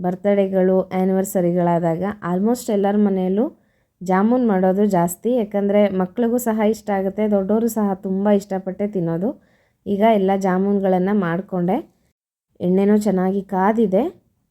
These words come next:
ಮೀಡಿಯಮ್ ಫ್ಲೇಮಲ್ಲಿ ಅಥವಾ ಸಿಮ್ಮಲ್ಲಿ ಇಟ್ಕೊಂಡು ನಾವು ನಿಧಾನಕ್ಕೆ ಕರ್ಕೋಬೇಕು. ಒಂದು ನಾಲ್ಕರಿಂದ ಐದೈದು ಆಗಷ್ಟು ಹಾಕ್ಕೊಂಡು ಈ ಥರ ತಿರುಗಿಸ್ತಾ ಇದ್ದರೆ ಈವನ್ ಆಗಿ, ಈಕ್ವಲ್ ಆಗಿ ಎಲ್ಲ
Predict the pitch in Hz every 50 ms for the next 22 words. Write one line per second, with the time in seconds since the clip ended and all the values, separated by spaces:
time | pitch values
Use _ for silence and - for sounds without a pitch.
0 | _ _ - 196 202 220 226 240 233 226 226 220 220 196 185 180 180 175 175 175
1 | 180 180 175 180 220 196 202 226 226 - - _ - - - 226 226 226 233 233
2 | 226 220 214 214 208 196 180 - - - - 190 190 208 220 247 240 214 180 175
3 | 185 226 240 214 185 180 196 202 185 190 196 202 196 185 190 208 202 202 180 175
4 | - 185 170 180 175 165 170 - 233 311 415 - _ _ _ _ _ _ _ _
5 | _ - 190 208 208 202 196 185 180 - 190 196 196 208 220 220 208 208 208 202
6 | 196 208 220 214 202 180 180 190 190 202 202 202 196 185 175 180 175 196 208 208
7 | - 202 185 180 185 208 208 - 214 185 175 180 240 370 - - _ _ _ _
8 | _ _ _ _ - 214 220 208 214 226 208 226 247 311 359 - _ _ _ _
9 | _ _ _ 247 240 254 226 - - - - 247 226 214 190 175 175 175 202 254
10 | 330 359 - _ _ - 190 208 233 262 277 262 277 262 240 214 190 190 190 196
11 | 240 262 - _ - 214 226 214 - - 220 226 226 214 208 208 202 180 180 185
12 | 196 202 220